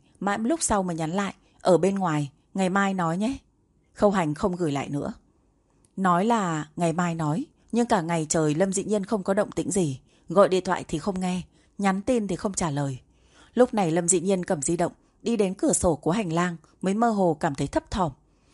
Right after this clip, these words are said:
Cô không ngờ Khâu Hành lại gọi điện tới. Bình thường Khâu Hành cũng sẽ không chủ động tìm cô. Mà khi Khâu Hành gửi tin nhắn,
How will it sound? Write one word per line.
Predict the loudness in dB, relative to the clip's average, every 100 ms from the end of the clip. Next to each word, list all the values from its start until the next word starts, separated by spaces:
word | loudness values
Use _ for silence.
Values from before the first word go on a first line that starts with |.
| _ 2
Cô | 2
không | 2 0
ngờ | 0 0
Khâu | 2 2
Hành | 2 0
lại | 0
gọi | -2
điện | 0 -2
tới. | 0 0 -2 -6 _ _ _
Bình | 0 2
thường | 2 2
Khâu | 0
Hành | 0 0 -2
cũng | -4
sẽ | -4 -4
không | -4
chủ | -2 -2
động | 0 -2
tìm | -2 -4
cô. | 0 0 0 -8 _ _ _ _ _ _ -2
Mà | 0 2
khi | 0 2
Khâu | 2 2
Hành | 0 2
gửi | 2
tin | 2 0
nhắn, | 0 -2